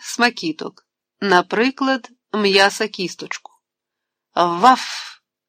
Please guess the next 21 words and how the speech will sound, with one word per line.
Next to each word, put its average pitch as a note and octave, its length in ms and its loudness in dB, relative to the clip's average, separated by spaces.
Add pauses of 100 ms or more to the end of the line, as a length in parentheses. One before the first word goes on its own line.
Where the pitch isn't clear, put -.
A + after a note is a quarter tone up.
(140)
як G3 360 6
грім G3 320 2
за F#3 180 2
обрієм F#3 460 2
погодився F#3 680 -2 (240)
Псисько. F#3 640 -2 (680)
З G#3 200 0
кутів C4 460 2
рота B3+ 540 0 (220)
побігла G#3 560 2
на G3 120 2
коліна G3 500 2
Марі F3+ 300 2
Ванни A#3 760 0 (380)
цівка G3 480 2
слини. E3 600 -2 (520)
Дуже A#3 520 2
прагнув G3 540 4
шериф G#3+ 540 0
м'яса F#3 460 2
кісточки. F#3 760 -8